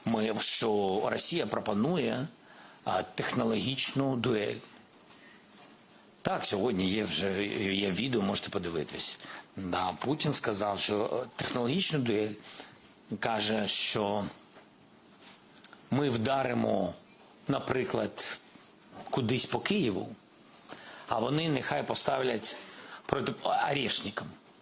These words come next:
цієї нової ракети, а вони нехай по-, поставлять протиповітряну оборону.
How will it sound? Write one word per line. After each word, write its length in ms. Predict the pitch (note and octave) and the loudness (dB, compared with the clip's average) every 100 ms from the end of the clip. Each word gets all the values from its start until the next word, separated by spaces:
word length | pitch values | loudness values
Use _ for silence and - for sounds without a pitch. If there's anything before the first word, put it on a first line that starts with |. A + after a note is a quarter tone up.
| - C3+ | -10 -4
цієї 320 | - G#2+ G2 | 0 2 2
нової 300 | G2+ G2 F#2 | 2 2 2
ракети, 300 | G2 - G#2+ | 0 -4 -8
а 160 | G2+ G2+ | -2 0
вони 260 | A2 D3 F#3 | 2 2 2
нехай 300 | B2+ D3 - | 0 0 0
по-, 120 | A2 | -2
поставлять 680 | A#2 G#2+ - D3 C3+ A2+ - - - - | -2 -2 0 2 0 -2 -8 -14 -14 -8
протиповітряну 760 | - C#3+ B2 G2 A2 A#2+ A2 F#2+ | -2 0 0 2 2 2 2 2
оборону. 420 | D#2+ E2+ F2+ | 0 0 0